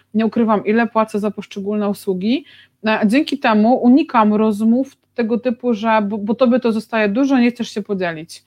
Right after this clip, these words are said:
E, tak, bardzo, bardzo często słyszę od przedsiębiorców, że oni mają takie rozmowy ze swoimi pracownikami. No, nie wiem, czy tak powinno być. Mam, mam po-, mam potężne wątpliwości, a nawet właściwie jestem pewna, że tak być nie powinno.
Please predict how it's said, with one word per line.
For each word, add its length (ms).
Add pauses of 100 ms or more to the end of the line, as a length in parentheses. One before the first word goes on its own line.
(460)
E, 260
tak, 200
bardzo, 480
bardzo 280
często 360
słyszę 400
od 120
przedsiębiorców, 760
że 80
oni 140
mają 200
takie 220
rozmowy 360
ze 60
swoimi 280
pracownikami. 800 (480)
No, 160
nie 160
wiem, 120
czy 100
tak 160
powinno 400
być. 320
Mam, 220
mam 140
po-, 140 (100)
mam 160
potężne 480
wątpliwości, 720
a 80
nawet 360
właściwie 400
jestem 240
pewna, 300
że 80
tak 200
być 160
nie 100
powinno. 580